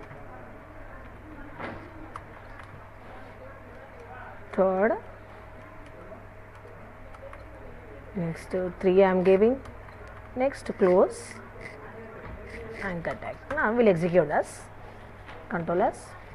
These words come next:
file save, hyper it is, file, what is the name of the file?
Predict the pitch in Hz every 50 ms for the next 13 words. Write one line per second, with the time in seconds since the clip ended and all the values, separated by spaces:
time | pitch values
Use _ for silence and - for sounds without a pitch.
0 | - - - - - - - - - - - - - - - - - - - 185
1 | 180 170 175 170 165 - - 180 185 196 214 247 302 - - - - - - -
2 | - - - - - - - - - - - - - - - - - - - -
3 | - - - 196 185 180 185 - 190 165 160 147 156 135 143 - - - 180 180
4 | 180 180 185 185 190 202 202 202 196 190 202 190 - 208 214 247 359